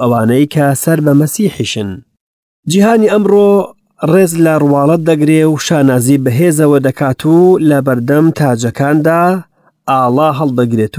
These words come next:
و لەبەر خاوەن دەسەڵاتەکاندا دەچەمێتەوە. بەڵام مەسیح بە ڕواڵەتێکی سەرنجڕاکێش نەهات، وەکو ئەوەی لە خەیاڵی ئێمەدایە، وەکو ئەوەی کە لە وەسف و پەسنی و شیعرەکانماندا هەیە. نەخێر، ئەو،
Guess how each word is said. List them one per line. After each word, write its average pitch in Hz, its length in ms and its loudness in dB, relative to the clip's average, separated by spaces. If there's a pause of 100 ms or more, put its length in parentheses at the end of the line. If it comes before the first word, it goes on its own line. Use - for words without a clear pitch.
(100)
و - 20 4 (800)
لەبەر 135 360 0
خاوەن 120 400 0
دەسەڵاتەکاندا 123 840 -2 (100)
دەچەمێتەوە. 151 720 0 (540)
بەڵام 156 280 0 (100)
مەسیح 208 320 0 (160)
بە 156 160 0
ڕواڵەتێکی 160 680 -2
سەرنجڕاکێش 147 680 0 (100)
نەهات، 156 360 0 (400)
وەکو 151 200 2 (100)
ئەوەی 139 340 2
لە 127 140 0
خەیاڵی 123 460 0
ئێمەدایە، 165 600 2 (520)
وەکو 151 300 0
ئەوەی 143 300 0
کە 147 120 -2 (180)
لە 120 80 2 (100)
وەسف 143 280 -4 (140)
و 104 180 -2 (380)
پەسنی 139 500 2
و 135 100 -2
شیعرەکانماندا 117 1000 -2
هەیە. 104 220 -4 (540)
نەخێر، 143 380 -2 (360)
ئەو، 156 160 2